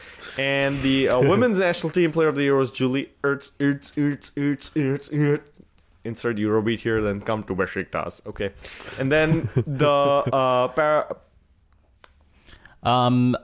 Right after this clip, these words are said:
Speaker 3: I believe they officially call it the, um, disabled player of the year, which
Speaker 1: Okay.
Speaker 3: I think is
Speaker 1: I was
Speaker 3: kinda weird.
Speaker 1: Right. Actually,
Speaker 3: Just
Speaker 1: I, I was gonna say it. I didn't, I didn't see the P N T designation when I saw the award.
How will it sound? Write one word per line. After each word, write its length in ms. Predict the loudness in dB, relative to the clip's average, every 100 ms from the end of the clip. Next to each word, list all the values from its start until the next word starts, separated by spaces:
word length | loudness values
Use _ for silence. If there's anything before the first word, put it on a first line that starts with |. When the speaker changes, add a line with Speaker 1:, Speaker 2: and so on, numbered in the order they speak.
| _
Speaker 3:
I 180 | -6 -4
believe 540 | -2 2 2 2 2
they 160 | 2 2
officially 580 | 0 -2 -4 -2 0 0
call 220 | 2 2
it 140 | 2 0
the, 680 | -2 0 2 2 2 0 0
um, 720 | 2 4 4 2 0 -2 -4 -8 -18 -12 -6
disabled 460 | -2 -2 0 -2
player 260 | 0 0 2
of 80 | 2
the 80 |
year, 320 | 2 2 0 -4 -14 _ _
which 180 | -6 -2
Speaker 1:
Okay. 80 | 0
Speaker 3:
I 60 | 0
think 240 | 0 0
is 100 | 0
Speaker 1:
I 100 | 0
was 100 | 0
Speaker 3:
kinda 240 | 0 0 2
weird. 680 | 2 2 2 2 0 -2 -10 -20 _ -2
Speaker 1:
Right. 280 | 2 2
Actually, 260 | 2 0 0
Speaker 3:
Just 180 | -2 0
Speaker 1:
I, 40 |
I 40 | 0
was 120 | 2
gonna 180 | 0 0
say 220 | 2 2
it. 80 | 4
I 100 | 2
didn't, 280 | 0 -2 -2
I 40 |
didn't 160 | -4 -2
see 120 | -2
the 80 | -4
P 240 | -4 -2
N 180 | -2 -2
T 500 | -4 -4 0 0 0
designation 800 | -2 -4 -2 -4 -6 -8 -10 -10
when 80 | -8
I 80 | -8
saw 180 | -4 -4
the 100 | -2
award. 400 | -2 0 0